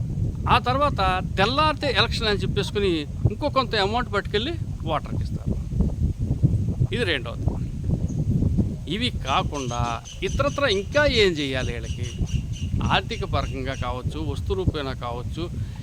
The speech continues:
ఇంకా అనేక, అనేక, అనేక ప్రలోభాల విషయంలో వాళ్ళకి ఏం చేయాలనేది ఓ పెద్ద కసరత్తు, పెద్ద ప్లానింగ్, తెల్లవారితే ఇదే పని మీద ఉంటున్నారు.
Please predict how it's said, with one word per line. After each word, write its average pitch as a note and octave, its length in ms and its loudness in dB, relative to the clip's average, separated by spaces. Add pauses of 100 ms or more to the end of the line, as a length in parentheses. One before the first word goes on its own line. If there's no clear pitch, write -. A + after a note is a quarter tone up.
ఇంకా E3 200 2
అనేక, G#3 420 2
అనేక, F#3+ 380 2
అనేక E3 300 0
ప్రలోభాల F3 540 0
విషయంలో D3+ 340 -2
వాళ్ళకి C3 480 -2
ఏం A#3+ 120 2
చేయాలనేది E3+ 680 -2
ఓ D3 160 -2
పెద్ద C#3 300 -2
కసరత్తు, F3+ 680 -4
పెద్ద C#3 140 -6
ప్లానింగ్, F#3 640 -2 (100)
తెల్లవారితే E3+ 560 -2
ఇదే D3+ 140 -2
పని D#3 220 -2
మీద C#3+ 120 -4
ఉంటున్నారు. A#2 320 -6